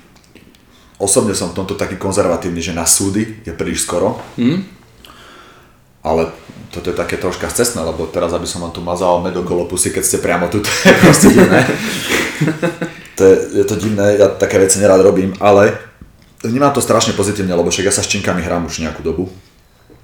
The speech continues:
Speaker 1: A tou nejakou dobou myslím nejakých pätnásť, možno, možno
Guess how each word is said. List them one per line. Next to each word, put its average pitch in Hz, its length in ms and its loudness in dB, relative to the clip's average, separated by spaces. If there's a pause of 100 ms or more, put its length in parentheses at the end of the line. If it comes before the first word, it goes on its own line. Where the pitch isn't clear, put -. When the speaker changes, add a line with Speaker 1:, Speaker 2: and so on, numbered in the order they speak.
(140)
Speaker 1:
A - 120 -16
tou 85 100 -8
nejakou 82 300 -8
dobou 78 240 -4
myslím 73 340 -10
nejakých 78 320 -12
pätnásť, - 540 -12 (260)
možno, 73 640 -10
možno 78 400 -10